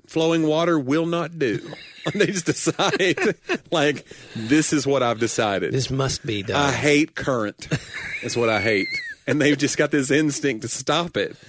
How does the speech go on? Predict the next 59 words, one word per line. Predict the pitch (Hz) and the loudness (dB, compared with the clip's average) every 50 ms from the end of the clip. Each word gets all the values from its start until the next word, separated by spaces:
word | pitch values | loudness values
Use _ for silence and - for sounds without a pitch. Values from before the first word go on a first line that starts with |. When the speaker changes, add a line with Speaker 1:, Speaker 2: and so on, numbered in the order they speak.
| - - - - - - - - 139 | -20 -20 -20 -20 -20 -20 -20 -8 -4
Speaker 2:
God, | 147 139 147 147 151 | -2 -2 0 0 0
I | 147 | -2
got | 143 139 | -2 -2
another | 139 131 120 123 | -2 -2 -4 -6
question | - 127 123 120 - - - 117 | -6 -8 -6 -6 -6 -6 -6 -8
for | - - 127 | -10 -10 -8
you. | 120 127 131 | -6 -4 -4
I | 147 | 0
told | 147 233 233 233 208 | 2 2 2 2 2
you. | 196 160 143 | 2 0 0
Speaker 1:
<laughs> | - - | 0 -2
Speaker 2:
That's | 180 - - - - 175 | -4 -4 -4 -6 -4 -2
what | 208 226 | 0 0
I | 196 | 0
said | 165 185 160 | 2 0 0
in | |
sermons, | 143 - 175 160 156 - | 0 0 0 0 0 -2
what | 147 127 | -4 -4
Tim | - - 139 135 | -4 -4 -4 -2
Hawkins | 131 131 123 123 117 - | -2 -4 -4 -4 -6 -4
said. | - 120 110 | -4 -4 -4
He | 120 | -4
goes, | 113 110 104 104 - _ _ _ _ _ _ _ | -6 -6 -6 -8 -10 _ _ _ _ _ _ _
he | - - | -10 -8
said, | - - 95 90 - _ _ _ _ _ _ _ _ _ _ _ _ - | -8 -10 -10 -14 -18 _ _ _ _ _ _ _ _ _ _ _ _ -8
"People | - 214 196 180 | -8 -6 -4 -4
act | 143 139 - | -6 -4 -4
like | 131 120 113 | -4 -4 -4
they're | 117 113 | -4 -6
gonna | 117 104 | -6 -6
ask | 104 110 107 110 | -6 -8 -8 -8
God | 107 107 110 110 101 | -8 -6 -6 -6 -6
all | 101 | -6
these | 101 92 | -6 -8
questions | - - - 101 98 - - 95 92 - | -8 -8 -8 -6 -6 -8 -10 -10 -12 -12
when | 101 98 | -12 -10
they | 95 | -10
get | 98 95 | -8 -4
to | 92 | -4
Speaker 1:
Yeah. | 98 95 | -2 -2
Speaker 2:
heaven." | 92 92 87 87 - - _ _ _ _ _ - | -4 -6 -10 -12 -16 -20 _ _ _ _ _ -10
But | 131 - - - | -8 -8 -8 -8
he | 120 117 | -8 -6
said | - 123 107 104 | -6 -6 -6 -6
the | 110 | -6
most, | 120 139 147 143 - - - - | -4 -4 -4 -4 -4 -6 -10 -12
and | - - | -14 -12
it | - | -10
was | 139 139 139 | -8 -8 -6
really | 214 247 160 113 98 92 - _ _ _ _ _ - | -4 -4 -4 -6 -8 -12 -18 _ _ _ _ _ -8
well | 120 135 131 120 | -4 -4 -4 -4
received | 110 185 - - 123 113 107 104 | -4 -6 -6 -6 -6 -6 -6 -8
in | 95 95 | -10 -10
the | 90 | -10
message | 92 101 98 - 90 87 | -10 -10 -10 -10 -10 -12
this | 90 87 - - | -12 -12 -12 -12
morning, | 92 87 87 | -12 -12 -12
I | 85 | -14
thought. | - - 85 | -12 -12 -14